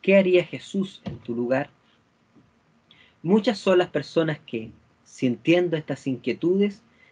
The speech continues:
han decidido seguir a su corazón, comprometiéndose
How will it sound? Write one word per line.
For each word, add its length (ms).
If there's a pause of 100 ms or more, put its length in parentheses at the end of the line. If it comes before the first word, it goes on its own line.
(120)
han 260
decidido 560
seguir 360
a 40
su 180
corazón, 520 (760)
comprometiéndose 1120